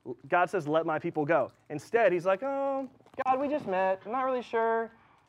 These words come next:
if you're legit. I'm gonna just, uh, I'm gonna water it down a little bit. Maybe Pharaoh's gonna receive it more if I just say we're gonna go for three days. Maybe then we kinda run away after that."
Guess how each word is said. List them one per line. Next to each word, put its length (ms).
if 120
you're 140
legit. 540
I'm 180
gonna 340
just, 360
uh, 240
I'm 120
gonna 160
water 260
it 120
down 160
a 20
little 160
bit. 220
Maybe 240
Pharaoh's 320
gonna 140
receive 400
it 80
more 280
if 140
I 80
just 220
say 100
we're 80
gonna 140
go 120
for 120
three 200
days. 320
Maybe 220
then 140
we 80
kinda 200
run 160
away 200
after 220
that." 300